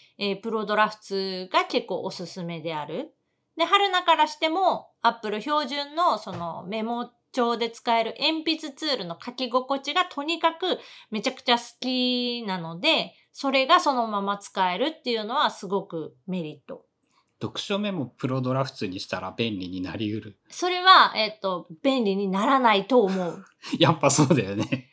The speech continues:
Speaker 1: えっとね、読書メモに関しては、まあ、自分がやった経験の中で言うと、え、上下左右の四方向に広がるメモっていうのはすごく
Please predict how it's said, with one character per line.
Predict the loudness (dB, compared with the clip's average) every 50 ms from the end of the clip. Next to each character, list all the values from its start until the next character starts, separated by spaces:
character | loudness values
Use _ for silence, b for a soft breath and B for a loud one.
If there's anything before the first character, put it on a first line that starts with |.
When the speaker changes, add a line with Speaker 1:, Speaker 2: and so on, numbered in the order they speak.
| _ _
Speaker 1:
え | -8 -8
っ | -6
と | -4 -2
ね、 | -2 -2 0
読 | 2 2 2 2 0
書 | -4 0 4 6 6
メ | 6 8
モ | 6 6 4
に | 4 0 0
関 | 0 0 0 0
し | -2 -4
て | -2 2
は、 | 4 4 4
ま | 4 0
あ、 | 0
自 | -2 -2 -2
分 | -2 -2 -2 2
が | 2 4
や | 6 6 6 6
っ | 4 2 0
た | 0 0 0
経 | 2 2 0 0 2
験 | 2 0 0 0
の | -2 -4
中 | -4 -4 -6 -6 -6 -6 -6
で | -4 -4
言 | -4 -6 -8
う |
と、 | -4 _ 0 2 2 2 0 B B B B B B B
え、 | -4 -4 -2
上 | 0 2 4 4 4 4
下 | 4 0 0
左 | 4 4 4 4
右 | 6 4 2 2 0 -2
の | -2 -2 -2 0 -2 -2 -4 -2
四 | 2 4 4 4 4 2
方 | 2 4 4 4 2 2
向 | 0 0 0 -2
に | -4 -6 -8 -10 -12 -14 -18 _
広 | -10 -2 2 4 4 4 6
が | 6 6 6
る | 4 2 2 0 0 -2 -2 -2
メ | -2 0 0
モ | 0 0 -2
っ | -4 -6 _
て | -6 -6
い | -4 -4
う | -2
の | -2 -2
は | -2 -2
す | -4 -8 -8 -4 0
ご | 0 0 0
く | 0 0 0 2 2 0 B